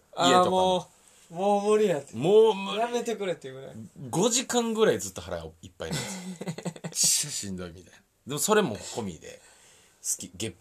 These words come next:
Speaker 2: プの時のカレーとかも好き。
Speaker 1: えー、僕、あのー、プールの授業
Speaker 2: うん。
Speaker 1: の日とかにカレ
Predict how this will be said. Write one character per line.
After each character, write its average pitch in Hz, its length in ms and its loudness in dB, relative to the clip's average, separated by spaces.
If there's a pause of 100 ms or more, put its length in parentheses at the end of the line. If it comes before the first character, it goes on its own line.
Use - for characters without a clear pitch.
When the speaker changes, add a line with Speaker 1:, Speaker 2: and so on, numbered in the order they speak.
(100)
Speaker 2:
プ 123 100 -6
の 120 120 -4
時 117 220 -10
の 87 80 -10
カ 82 160 -14
レ 80 260 -10 (360)
ー 151 300 2
と - 40 6
か 160 100 4
も 165 60 4
好 170 80 4
き。 165 60 -14
Speaker 1:
え - 20 -14
ー、 175 840 -2 (480)
僕、 135 140 -8
あ 131 60 -12
の 127 760 -14 (360)
ー、 - 20 -16
プ 269 60 -6
ー 277 200 -2
ル 165 140 -4
の 135 100 -10
授 135 200 -8
業 123 240 -8 (600)
Speaker 2:
う 123 80 -2
ん。 107 220 -2 (300)
Speaker 1:
の 139 540 -10 (240)
日 196 340 -8
と 143 100 -10
か 120 100 -14
に 123 140 -18
カ 139 180 -6
レ 147 480 -6